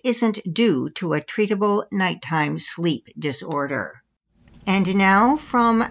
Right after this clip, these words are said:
Next Avenue's Barbara Williams-Cosentino, how naps can keep you happy and healthy. Strategic naps can restore and refresh, lower stress, and even spark creativity.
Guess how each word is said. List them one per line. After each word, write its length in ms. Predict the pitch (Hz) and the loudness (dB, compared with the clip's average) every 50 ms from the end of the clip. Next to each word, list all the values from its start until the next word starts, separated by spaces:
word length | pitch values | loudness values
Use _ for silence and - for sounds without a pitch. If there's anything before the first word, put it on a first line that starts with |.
| - | -2
Next 380 | 233 214 240 269 262 - - - | -2 0 0 0 -2 -4 -6 -2
Avenue's 580 | - 233 220 226 226 220 220 220 214 196 196 | -2 0 0 2 2 2 2 2 2 0 -2
Barbara 640 | - - 196 196 202 196 208 208 202 202 202 - - - | -2 -2 0 0 0 0 0 0 0 0 0 -2 -4 -4
Williams-Cosentino, 1600 | 185 196 202 196 180 180 180 175 180 170 170 - - 175 151 - - 156 147 - - - 285 311 277 185 120 110 117 135 180 185 - - - - - _ _ | -2 0 0 0 0 -2 -2 -2 -2 -2 -4 -6 -6 -6 -4 -4 -4 -4 -6 -6 -6 -4 0 2 2 2 2 2 0 0 -2 -4 -6 -8 -20 -20 -20 _ _
how 260 | - - 226 214 220 | -6 -4 -2 -2 0
naps 500 | 214 214 214 220 226 254 254 - - - | 0 0 0 0 0 0 -2 -4 -6 -8
can 260 | - - - 202 196 175 | -8 -6 -4 -4 -4 -2
keep 320 | - - 175 170 175 - | -2 -4 -4 -4 -4 -4
you 140 | 175 175 185 | -2 -2 -2
happy 640 | 175 - - 320 320 - - 220 226 226 226 233 - | -4 -6 -6 -8 -6 -2 0 0 0 0 -2 -4 -4
and 240 | 165 156 170 175 170 | -4 -4 -2 -2 -4
healthy. 680 | 131 131 - 147 147 151 - - 139 127 - - - - _ _ _ _ _ _ | -4 -6 -6 -4 -4 -4 -4 -4 -4 -6 -6 -6 -10 -18 _ _ _ _ _ _
Strategic 680 | - - - - 156 151 - - 208 190 165 208 208 | -16 -10 -6 -4 -4 -4 -2 -2 -2 0 -2 -2 -2
naps 420 | 208 214 214 240 254 262 226 - - | 0 0 0 0 -2 -2 -4 -6 -4
can 180 | - 208 202 | -2 -2 0
restore 600 | 190 185 175 175 - - 262 294 320 330 339 - - - | 0 -2 -2 -4 -4 -4 -4 -4 -4 -6 -8 -8 -6 -4
and 160 | 202 208 214 | -2 0 0
refresh, 720 | 214 214 202 - - - 160 113 - - - - - - - | 0 0 -2 -2 -4 -2 -2 -2 -2 -4 -8 -10 -12 -10 -6
lower 360 | 135 147 165 170 170 165 160 | -2 0 0 2 2 0 0
stress, 500 | - - - - 233 254 240 - - - - | -4 -6 -6 -4 -2 -2 -2 -4 -6 -8 -6
and 220 | - 175 165 170 - - | -6 -4 -4 -4 -4 -4
even 440 | 285 302 247 175 - 131 131 143 | -2 -2 -2 -2 -2 -2 -4 -4
spark 480 | - - - - 190 196 196 202 202 - - - | -4 -6 -6 -4 -2 -2 -2 -2 -4 -8 -14 -18
creativity. 1080 | - - 185 180 180 185 185 185 170 175 156 135 - - 120 - - 120 101 - - _ | -10 -4 -2 0 0 0 0 0 -2 -4 -6 -6 -6 -8 -10 -10 -8 -8 -8 -10 -12 _